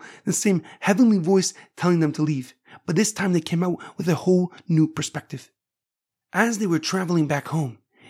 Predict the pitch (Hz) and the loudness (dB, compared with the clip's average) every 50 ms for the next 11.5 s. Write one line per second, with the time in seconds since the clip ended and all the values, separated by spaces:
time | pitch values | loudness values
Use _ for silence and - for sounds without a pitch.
0 | - - 170 170 - - 208 208 214 214 - - 185 180 175 170 170 175 170 - | -6 -4 -2 0 0 0 0 0 0 -2 -2 -2 -2 -2 -2 -2 -2 -4 -6 -6
1 | - - - 170 170 196 208 220 226 208 151 135 175 175 175 175 160 156 156 - | -8 -6 -2 2 2 4 4 4 2 2 2 2 2 2 2 2 0 -2 -2 0
2 | - 220 190 151 131 170 190 185 - - 165 160 151 - - - - - 160 139 | 0 2 2 2 0 -2 -2 -2 -2 -4 -4 -4 -4 -6 -12 -14 -10 -6 0 0
3 | 165 151 165 160 165 - - 165 151 - - - 170 - - 156 151 196 233 233 | 0 0 0 -2 -2 0 -2 -2 -4 -4 -6 -6 -4 -2 0 2 2 4 2 2
4 | 196 - - 170 180 160 - - - - - 180 - 202 190 185 175 180 190 190 | 0 0 0 0 0 0 -2 -10 -12 -8 -6 -2 0 0 2 2 4 4 4 4
5 | 202 202 - - - - - - 185 175 175 165 170 156 - - 165 151 - - | 2 0 -2 -6 -18 -18 -10 -4 0 0 0 0 0 -2 -2 -4 -6 -6 -6 -4
6 | - - 220 202 - 185 165 180 156 156 143 127 123 _ _ _ _ _ _ _ | -4 -4 -4 -4 -6 -8 -8 -6 -4 -4 -4 -6 -8 _ _ _ _ _ _ _
7 | _ _ _ - - - 175 185 196 - - 226 247 - - - - - 175 160 | _ _ _ -16 -8 -2 0 0 0 0 -2 -4 -4 -4 -6 -8 -4 0 0 0
8 | 143 - - - - - 165 170 247 - - - 233 190 165 208 160 156 175 170 | 0 -2 -8 -14 -8 -6 -2 -2 -2 -4 -4 -4 -4 -2 0 0 2 4 2 2
9 | 170 170 156 131 143 170 165 160 160 156 - 160 165 160 - - - 156 123 175 | 2 0 -6 -6 -4 -2 0 0 -2 -2 -2 -4 -4 -4 -4 -4 -4 -4 -2 -2
10 | 202 208 - - - - - - _ _ _ - - - - - 170 147 151 180 | -4 -4 -4 -8 -14 -16 -20 -20 _ _ _ -20 -20 -20 -12 -6 -2 0 0 2
11 | 220 233 220 190 - - - 190 190 185 | 2 2 2 0 -2 -2 -2 -2 -2 -2